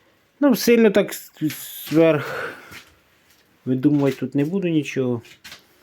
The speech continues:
Поставить ванну тут, на пол тут також плитку кинуть і, в принципі, такого.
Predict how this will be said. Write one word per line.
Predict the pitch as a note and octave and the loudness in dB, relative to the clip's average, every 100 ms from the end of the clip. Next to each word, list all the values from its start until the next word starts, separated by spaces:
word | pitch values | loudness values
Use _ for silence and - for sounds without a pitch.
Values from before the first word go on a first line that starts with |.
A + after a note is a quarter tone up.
| _ _ - | _ _ -8
Поставить | A#2+ - C3+ B2 B2 | -8 0 2 2 2
ванну | C#3+ D#3 D3+ | 0 2 0
тут, | C#3 B2+ B2 - - _ _ _ _ _ _ _ _ | -4 -8 -10 -18 -20 _ _ _ _ _ _ _ _
на | A#2+ | -6
пол | A#2 C3 A#2 | 0 2 2
тут | - C#3 - | 0 -6 -2
також | B2 B2 A#2 | -2 0 -4
плитку | - - D#3 D3+ C3+ | -6 -2 -2 0 -6
кинуть | - C#3 A2+ G#2+ | -4 -4 -4 -8
і, | C#3 | -12
в | C3 - | -12 -8
принципі, | A#2 A#2 G#2+ - | -6 -6 -8 -12
такого. | G#2+ G#2+ - G#2 G2+ | -12 -12 -8 -6 -6